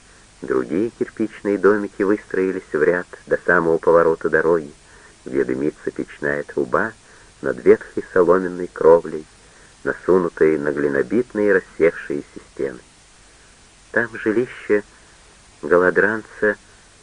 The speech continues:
Люгаса, последнего нищего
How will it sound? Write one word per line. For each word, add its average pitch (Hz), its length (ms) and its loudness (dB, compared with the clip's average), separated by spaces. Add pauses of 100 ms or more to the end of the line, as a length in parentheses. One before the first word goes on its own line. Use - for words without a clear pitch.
(120)
Люгаса, 95 680 -2 (960)
последнего 113 640 2
нищего 120 680 -2